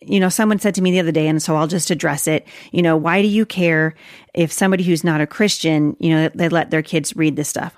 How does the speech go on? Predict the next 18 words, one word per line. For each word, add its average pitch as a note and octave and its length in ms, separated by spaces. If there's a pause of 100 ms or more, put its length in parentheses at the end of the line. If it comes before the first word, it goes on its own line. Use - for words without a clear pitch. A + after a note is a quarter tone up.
Well, G3 200
clearly, G#3 640 (680)
um, D3+ 480 (100)
I'm G3+ 160
not G#3 140
trying F#3 180
to E3+ 60
hold E3 240
somebody D#3+ 320
to D#3 180
a D#3 60
standard D#3+ 600 (120)
to D#3+ 160
which D#3+ 160
they E3 100
do D#3 100
not D3+ 220
subscribe, D#3+ 640